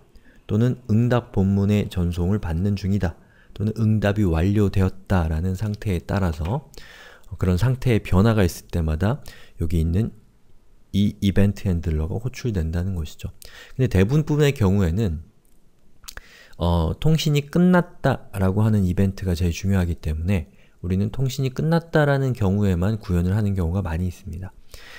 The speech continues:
자, 그러면 요 밑에 있는 이건 뭐냐면 엑스에이치알, 즉 우리가 만든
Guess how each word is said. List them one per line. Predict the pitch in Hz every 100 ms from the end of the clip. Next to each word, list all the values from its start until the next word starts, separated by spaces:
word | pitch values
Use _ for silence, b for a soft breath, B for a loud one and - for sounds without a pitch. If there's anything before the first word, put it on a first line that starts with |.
| B
자, | 101
그러면 | 101 139 131 110 117
요 |
밑에 | 104 110 120
있는 | 123 110
이건 | 107 104
뭐냐면 | 85 80 78 117 85 87 B B B -
엑스에이치알, | 107 - - 135 135 - 135 117 113
즉 | - 98
우리가 | 110 113
만든 | 107 101 98